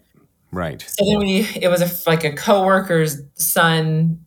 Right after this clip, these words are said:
Speaker 2: kind of a situation. Like, you start
Speaker 1: Mm-hmm.
Speaker 2: asking around, and we met a couple who had adopted these two boys
Speaker 1: Mm-hmm.
Speaker 2: from an agency in Los Angeles.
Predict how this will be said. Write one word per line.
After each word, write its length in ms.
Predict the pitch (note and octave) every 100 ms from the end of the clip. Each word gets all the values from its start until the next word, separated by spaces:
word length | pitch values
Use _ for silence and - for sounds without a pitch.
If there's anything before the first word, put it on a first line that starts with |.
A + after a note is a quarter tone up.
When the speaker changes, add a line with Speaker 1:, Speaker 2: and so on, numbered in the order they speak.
| -
Speaker 2:
kind 180 | - D3+
of 60 |
a 40 | C#3+
situation. 540 | D3 C#3+ C#3 B2 B2+ A#2+
Like, 160 | C3
you 80 | C#3
start 200 | C#3 D3+
Speaker 1:
Mm-hmm. 80 | -
Speaker 2:
asking 340 | C3+ C#3 C#3
around, 260 | C3 B2 C3
and 80 | B2+
we 80 | B2+
met 220 | B2 -
a 20 |
couple 420 | - C#3+ D#3+ G3
who 120 | G3+ D#3
had 140 | C#3
adopted 460 | C3+ B2+ B2+ C3+ C3+
these 160 | C#3
two 280 | C#3 C#3 C3
boys 540 | C3+ D#3 E3 E3+ E3+ - _ _ _ -
Speaker 1:
Mm-hmm. 160 | B2
Speaker 2:
from 280 | D#3+ C#3 B2+ B2+ - -
an 120 | C#3
agency 760 | C3 C3+ C3+ C#3 - C3+ C3 -
in 140 | B2
Los 240 | B2 A#2 -
Angeles. 680 | D#3+ D#3+ D#3+ D#3+ D#3+ - -